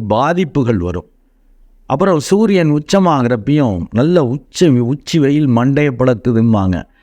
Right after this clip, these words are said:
இந்த வெயில் இருந்தாலே ஒரு எரிச்சல் உணர்வு, ஒரு, ஒரு இது இருக்கும். அதுல இந்த எரிச்சல் உணர்வுல ஏதோ ஒரு எரிச்சல்ல உடம்புல அன்னீசினஸ் இருந்தாலே நல்ல பிளசண்டா,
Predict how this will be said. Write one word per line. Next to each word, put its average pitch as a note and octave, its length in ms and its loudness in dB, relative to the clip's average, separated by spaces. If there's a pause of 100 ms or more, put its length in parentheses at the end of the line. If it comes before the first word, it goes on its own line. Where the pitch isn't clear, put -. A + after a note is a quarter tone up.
(220)
இந்த A#2 100 0
வெயில் G#3+ 280 4
இருந்தாலே E3+ 460 0
ஒரு E3 260 0
எரிச்சல் F#3 500 0
உணர்வு, A#2+ 460 0 (600)
ஒரு, A#2+ 260 0
ஒரு A2 180 0 (120)
இது D3 200 0
இருக்கும். A#2+ 380 -4 (680)
அதுல C#3+ 260 2
இந்த C3+ 140 0
எரிச்சல் F#3 520 0
உணர்வுல D#3+ 380 0 (100)
ஏதோ D3+ 280 -2
ஒரு G3+ 200 0
எரிச்சல்ல D#3 640 0
உடம்புல F#3 440 0
அன்னீசினஸ் D#3+ 640 0
இருந்தாலே D3 520 0 (640)
நல்ல G#3 220 2 (540)
பிளசண்டா, F#3 560 0